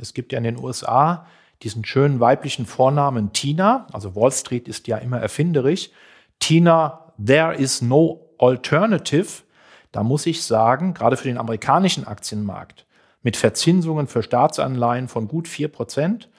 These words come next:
Unternehmensanleihen fünf, sechs Prozent, dort habe ich speziell natürlich wieder eine Alternative zum Aktienmarkt bekommen, ja.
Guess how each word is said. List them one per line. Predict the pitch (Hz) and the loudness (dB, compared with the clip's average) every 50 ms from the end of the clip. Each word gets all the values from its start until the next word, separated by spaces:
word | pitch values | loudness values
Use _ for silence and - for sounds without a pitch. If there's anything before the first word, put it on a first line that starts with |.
| _ _ _ _ _ _ _ _ | _ _ _ _ _ _ _ _
Unternehmensanleihen | - 131 123 - 123 113 120 131 143 143 - 147 135 127 127 123 127 127 127 | -4 -2 2 2 2 4 4 2 2 2 2 0 0 2 4 2 2 2 -2
fünf, | - - 165 165 165 - | -2 0 0 0 0 0
sechs | - 170 170 - | -2 -4 -4 -4
Prozent, | - - - 120 - - 131 127 143 165 - - _ _ _ _ _ _ | -10 -12 -12 -10 -6 -4 -4 -4 -4 -4 -8 -12 _ _ _ _ _ _
dort | - 135 151 196 220 - - | 6 6 6 6 4 0 -2
habe | - - 139 139 | -2 -2 -2 -2
ich | 131 | -6
speziell | - - - 123 - - - 135 131 147 165 165 - - - | -6 -4 -6 -4 -4 -2 0 2 2 2 2 0 -6 -8 -6
natürlich | 120 120 117 - - 180 175 165 - - | -4 -4 -4 -2 -4 -4 -4 -4 -6 -6
wieder | 120 110 113 107 | -4 -4 -4 -2
eine | 104 107 107 | -4 -4 -4
Alternative | 107 104 110 - 120 113 107 101 - - 113 98 - | -2 -4 -4 -2 -4 -4 -6 -6 -8 -12 -14 -12 -12
zum | - - - 110 | -12 -10 -10 -10
Aktienmarkt | - - - - - - 107 101 101 98 98 - - | -12 -12 -14 -12 -8 -6 -4 -4 -4 -4 -6 -10 -14
bekommen, | - - - - 101 95 92 87 | -16 -12 -8 -6 -6 -6 -6 -10
ja. | 90 92 98 - _ | -12 -12 -14 -14 _